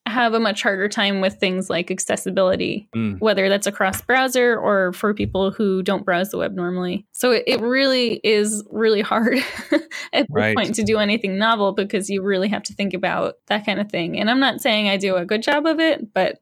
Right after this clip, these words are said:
Speaker 1: yeah, it definitely gets harder.
Speaker 2: No, for sure. I mean, and the irony was not lost on me that we were doing a podcast, which is an audio-only medium,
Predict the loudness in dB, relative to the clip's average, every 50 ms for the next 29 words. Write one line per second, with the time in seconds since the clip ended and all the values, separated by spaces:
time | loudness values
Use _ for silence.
0 | _ -4 0 0 2 0 0 -2 -2 0 2 2 2 0 -2 0 0 0 0 0
1 | 0 -2 -2 -6 _ -2 2 2 2 2 2 0 0 -2 -2 2 4 4 4 4
2 | 4 2 2 2 2 2 0 -2 -2 0 0 2 4 4 4 4 4 4 2 2
3 | 2 0 0 0 0 0 0 0 2 2 2 2 2 0 -2 -2 -2 -2 -6 -8
4 | -8 -10 -14 _ -4 -2 -2 0 2 2 2 2 2 2 2 2 2 2 2 0
5 | 0 -2 -2 -4 0 2 2 2 2 0 -2 -2 0 0 -2 -6 -8 -8 -8 -8
6 | -6 -4 -4 -2 -2 -2 -2 -2 0 0 2 2 4 2 2 2 2 0 0 0
7 | 2 2 2 2 2 0 0 -2 -4 -4 -6 -8 -8 -10 -12 -14